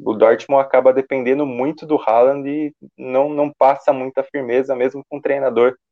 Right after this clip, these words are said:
que, que vinha de bons trabalhos, né? Vinha bem do Salzburg, vinha bem do Gladbach,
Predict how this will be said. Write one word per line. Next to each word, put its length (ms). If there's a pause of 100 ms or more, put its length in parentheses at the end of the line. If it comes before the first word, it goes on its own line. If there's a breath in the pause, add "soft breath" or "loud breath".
(340)
que, 500
que 140
vinha 480 (240)
de 140
bons 420
trabalhos, 640
né? 160
Vinha 200
bem 200
do 100
Salzburg, 680
vinha 200
bem 160
do 100
Gladbach, 500